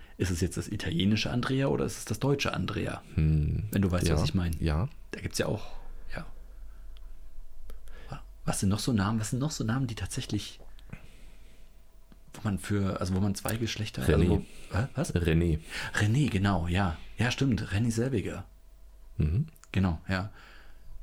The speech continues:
Speaker 1: War nicht Sandy auch?
Speaker 2: Sa-, ja, als, als amerikanisches, als amerikanischer Sandy, ja, genau.
Speaker 1: Kannst du auch, in den U S A gibt's auch Sandys, die, die Männer sind, ne?
Speaker 2: Ich, ich glaub sogar mein Name auch. Es gibt, es gibt, glaub ich, französische Vornamen,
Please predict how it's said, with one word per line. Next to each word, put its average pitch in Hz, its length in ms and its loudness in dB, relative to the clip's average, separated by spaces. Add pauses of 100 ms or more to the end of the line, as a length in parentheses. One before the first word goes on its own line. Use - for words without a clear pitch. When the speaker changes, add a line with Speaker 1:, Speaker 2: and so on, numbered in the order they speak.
Speaker 1:
War 95 120 -2
nicht 101 200 0
Sandy - 540 0
auch? - 460 -2 (760)
Speaker 2:
Sa-, - 280 2
ja, 80 140 2 (120)
als, - 300 0
als 73 140 0
amerikanisches, 82 840 2 (100)
als - 140 0
amerikanischer 80 640 2
Sandy, 127 640 2
ja, 95 120 2
genau. 123 240 2 (220)
Speaker 1:
Kannst - 240 -2
du - 40 -4
auch, - 280 -6
in - 220 -2
den 101 120 0
U 95 80 2
S 95 80 -2
A 98 80 -2
gibt's - 200 -4
auch 120 260 -4
Sandys, 120 460 0
die, 135 240 0
die - 140 -2
Männer 104 200 4
sind, 90 240 0
ne? 90 120 0
Speaker 2:
Ich, - 180 -4
ich 92 120 -2
glaub 156 140 0
sogar 131 240 2
mein 104 220 4
Name 139 300 2
auch. - 260 0 (1040)
Es - 160 2
gibt, - 280 -4
es - 100 0
gibt, - 200 0
glaub 113 100 8
ich, - 120 -2
französische 123 580 2
Vornamen, 104 1080 2